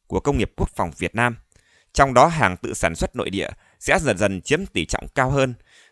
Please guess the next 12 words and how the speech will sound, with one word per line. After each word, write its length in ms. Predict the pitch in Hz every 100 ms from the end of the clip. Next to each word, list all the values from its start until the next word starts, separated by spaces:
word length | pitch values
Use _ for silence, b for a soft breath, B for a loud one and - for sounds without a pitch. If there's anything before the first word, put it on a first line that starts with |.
| -
và 220 | 101 95
Việt 240 | 92 87
Nam 240 | 117 127 123 b b _
từ 100 | 123
nước 220 | 120 202 -
chỉ 120 | -
biết 160 | -
đi 100 | -
mua 200 | 151 151
về 200 | 143 101
sử 180 | 95 82
dụng 240 | 87 101